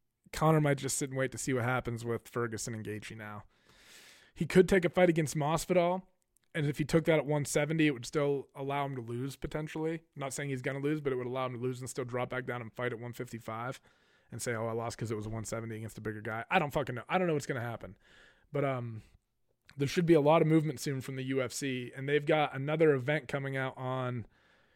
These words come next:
Wednesday. And that's gonna be headlined by Glover Smith,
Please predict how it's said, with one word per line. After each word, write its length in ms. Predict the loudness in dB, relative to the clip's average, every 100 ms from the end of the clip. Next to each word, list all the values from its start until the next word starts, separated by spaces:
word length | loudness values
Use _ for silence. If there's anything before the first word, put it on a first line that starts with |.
| _ -4
Wednesday. 760 | 0 2 0 0 -2 -4 -18 _ _ _ _ _ _ _ _ _ _ _ _ -16
And 220 | -12 -8
that's 240 | -4 -4 -2
gonna 180 | -4 0
be 400 | 2 2 0 -2
headlined 440 | -4 -2 -2 -2
by 180 | -2 -2
Glover 360 | 0 0 0 -2
Smith, 360 | -2 -2 -2